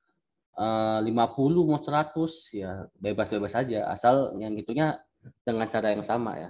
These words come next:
Tetap harus ada kontrol ya. Jadi jumlah ini pun nggak ada batasnya ini. Ini kalau dijumlahin ya bi-, bisa aja saya pernah pakai marker jet itu bisa sampai,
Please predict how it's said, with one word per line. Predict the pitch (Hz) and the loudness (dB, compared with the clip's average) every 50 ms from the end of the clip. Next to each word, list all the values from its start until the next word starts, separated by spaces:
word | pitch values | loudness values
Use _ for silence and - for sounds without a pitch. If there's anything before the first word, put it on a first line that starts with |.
| - _ | -14 _
Tetap | - - 120 | -6 -6 0
harus | - 120 120 - 127 | 0 2 2 2 2
ada | 110 117 113 | 2 2 4
kontrol | - 120 123 131 123 139 135 131 120 107 | 4 2 2 2 0 2 4 4 4 2
ya. | 101 | 0
Jadi | 98 - 98 98 113 135 147 135 - - _ _ _ _ _ _ _ _ _ _ _ _ _ | -6 -10 -10 -4 -2 -2 -2 -2 -4 -12 _ _ _ _ _ _ _ _ _ _ _ _ _
jumlah | 135 139 131 127 131 135 | 0 2 2 4 4 4
ini | 131 127 127 143 139 | 4 4 2 0 0
pun | - 202 196 | -2 -2 0
nggak | 156 127 113 | 2 0 0
ada | 113 117 | 0 -2
batasnya | 107 110 107 - 143 - - 139 120 110 | -2 -4 -6 -6 -10 -6 -4 -2 -2 -2
ini. | 104 104 101 104 - _ _ _ _ _ - _ _ _ _ - - _ _ _ | -4 -6 -8 -10 -14 _ _ _ _ _ -20 _ _ _ _ -20 -20 _ _ _
Ini | 123 139 | -8 0
kalau | 135 131 120 | 4 4 4
dijumlahin | 120 120 117 120 104 120 139 165 156 | 4 4 2 2 4 4 4 6 4
ya | 127 | 4
bi-, | 117 123 - - - | 2 0 -2 -4 -6
bisa | 107 120 113 - 117 110 | -6 -6 0 0 0 2
aja | 139 165 151 - - - _ _ _ _ _ _ _ _ _ _ _ _ | 2 2 0 0 -6 -16 _ _ _ _ _ _ _ _ _ _ _ _
saya | - 139 147 147 | 0 0 0 0
pernah | 143 143 135 143 147 139 | -2 -4 -2 -2 -2 -2
pakai | - - 120 117 - - 117 | -2 -4 -4 -4 -2 -6 -4
marker | 113 113 113 110 - 110 104 | -2 -2 -4 -4 -4 -6 -4
jet | 110 107 104 - | -4 -6 -6 -6
itu | - 147 147 143 - | -4 -4 -4 -4 -4
bisa | 113 110 - - - | -6 -6 -6 -4 -4
sampai, | - 107 104 - - 104 101 101 101 101 104 104 | -2 -4 -4 0 0 0 2 2 2 0 0 -2